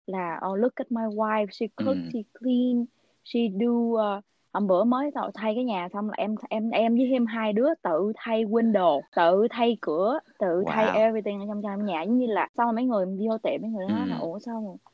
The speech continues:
Speaker 1: anh nào gì nó không biết làm?" Em nói là cái gì đàn bà mình cũng biết làm hết. Chỉ có một chuyện đàn ông nó thua
Speaker 2: Ừ.
Speaker 1: mình thôi là nó không có đẻ được. Yes.
Speaker 2: <laughs> That's right.
Speaker 1: Còn cái chuyện mà mình có muốn làm hay không muốn làm thôi, chứ không có cái gì mà không biết hết á. Yes.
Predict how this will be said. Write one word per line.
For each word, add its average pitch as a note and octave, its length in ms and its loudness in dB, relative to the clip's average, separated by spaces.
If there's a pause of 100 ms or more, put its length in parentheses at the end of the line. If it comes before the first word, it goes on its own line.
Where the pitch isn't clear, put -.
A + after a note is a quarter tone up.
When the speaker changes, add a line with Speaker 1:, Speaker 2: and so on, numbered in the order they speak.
(240)
Speaker 1:
anh A3 80 -2
nào F3+ 220 -4
gì G#3 140 -6
nó G#3 60 -6
không C4+ 100 2
biết C#4 140 0
làm?" E3+ 240 0
Em G#3 120 -8
nói A#3+ 140 -6
là G3 300 -4
cái C#4 180 4
gì A3+ 140 4
đàn F3+ 220 -2
bà F3 220 0
mình D#3+ 260 -8 (140)
cũng F3+ 240 -4
biết C4+ 220 2
làm E3 280 -2
hết. G3+ 280 -8
Chỉ G3+ 140 8
có C#4 120 4
một G#3+ 160 2 (100)
chuyện G3+ 300 2
đàn G3+ 200 2
ông A3 380 0 (140)
nó C#4 160 0
thua C4+ 280 8
Speaker 2:
Ừ. C4+ 60 6
Speaker 1:
mình F#3 260 2
thôi G3+ 260 -6 (420)
là E3+ 160 -4
nó G#3 140 -8
không A3 120 -2
có A#3 80 2
đẻ E3+ 220 4
được. - 200 4 (540)
Yes. A3+ 260 4
Speaker 2:
<laughs> A#4 500 -6
That's G3+ 100 8
right. - 100 -2
Speaker 1:
Còn A3 340 6
cái C#4 100 6 (100)
chuyện G#3 220 4
mà G#3+ 100 0
mình G3 200 -2
có B3+ 100 -2
muốn C4+ 380 6 (140)
làm F3+ 320 2
hay A3+ 160 2
không A3+ 300 -2
muốn C4+ 160 2
làm F#3 220 -2 (120)
thôi, G#3 200 -6
chứ B3+ 160 -6
không G3 100 -10
có A3 140 -18
cái C4 120 -6
gì G3 100 -6
mà F3 100 -14
không G#3 240 -12
biết C#4+ 260 0
hết D#4+ 80 -2
á. D4 80 -2 (220)
Yes. F#3 100 0